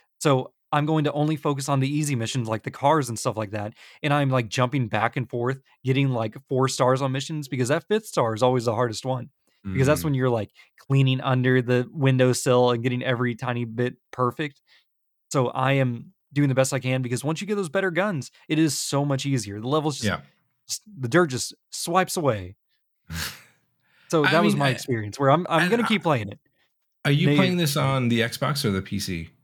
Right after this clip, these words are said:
Speaker 1: Series X. Yeah,
Speaker 2: Okay.
Speaker 1: Xbox.
Speaker 2: Um, 'cause, like, I, I, like, the, the other thing I really enjoyed was on the P C, just pressing tab and seeing all the, like, the potential dirt that you
Speaker 1: Oh,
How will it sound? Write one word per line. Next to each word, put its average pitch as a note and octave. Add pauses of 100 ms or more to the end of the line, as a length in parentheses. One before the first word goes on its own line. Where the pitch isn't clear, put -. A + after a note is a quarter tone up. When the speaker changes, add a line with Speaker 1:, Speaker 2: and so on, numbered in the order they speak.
(220)
Speaker 1:
Series B2+
X. G#2 (460)
Yeah, A2+
Speaker 2:
Okay. A#2
Speaker 1:
Xbox. A#2+ (100)
Speaker 2:
Um, G2 (600)
'cause, C3+
like, B2
I, C3+
I, D3+
like, B2
the, A#2+
the B2
other F#3
thing C3+
I G2
really G2
enjoyed F2 (640)
was F#2
on A2
the G#2
P G#2
C, G2+
just F2
pressing G#2
tab F2+
and F2
seeing F2+
all F2+
the, E2+
like, F#2+
the -
potential -
dirt E2+
that E2
you D#2+
Speaker 1:
Oh, F2